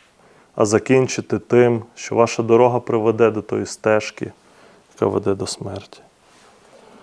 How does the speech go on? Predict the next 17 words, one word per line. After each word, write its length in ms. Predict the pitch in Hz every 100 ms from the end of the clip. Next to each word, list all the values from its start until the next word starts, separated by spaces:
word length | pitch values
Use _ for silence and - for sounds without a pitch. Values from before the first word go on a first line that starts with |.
| - - -
Багато 380 | 123 131 156 160
хто 180 | - 143
скажуть 500 | - 175 156 139 139
мені 280 | 139 160 151
того 280 | 135 120
дня, 300 | 123 131 151
вірш 260 | 123 117 113
двадцять 440 | 117 117 - 117
другий: 420 | 127 151 123 127 127
«Господи, 720 | - 123 135 - - 135 135
Господи, 720 | 135 156 156 - 117 107 101 - - - -
хіба 400 | - 131 135 143
ми 140 | 139
не 200 | 135 135
ім'ям 420 | 131 123 139 139
Твоїм 440 | 131 123 131 147 143
пророкували? 920 | 135 131 127 123 120 120 131 135